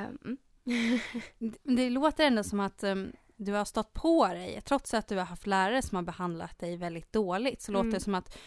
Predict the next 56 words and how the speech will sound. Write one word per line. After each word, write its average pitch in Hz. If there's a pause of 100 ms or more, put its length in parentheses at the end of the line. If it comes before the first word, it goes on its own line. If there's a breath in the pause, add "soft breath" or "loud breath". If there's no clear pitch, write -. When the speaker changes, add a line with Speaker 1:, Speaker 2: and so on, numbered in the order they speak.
(140 loud breath)
Speaker 2:
du 220
har 277
ändå 208
varit 170
tydlig 202
med 175
att -
det -
här 294
vill 214
jag -
ha -
och 214
jag 196
tänker 262
inte 175
nöja 190
mig 196
med 190
något -
mindre. 262 (360 loud breath)
Var 226
har 233
du 226
fått -
den 302
styrkan 247
ifrån 190
att 190
ändå 185
stå -
på 320
dig? 185
Jag 202
tycker 226
det 196
låter 208
jättehäftigt. -
Speaker 1:
Eh, 233
tack. - (120)
Eh, 247
det 277
är 277
nog 247 (300)
från 214
min 208
mamma 196
och 185
pappa 214
liksom, 196
för 214
de 220
har 202
alltid 202
så 202
här, 185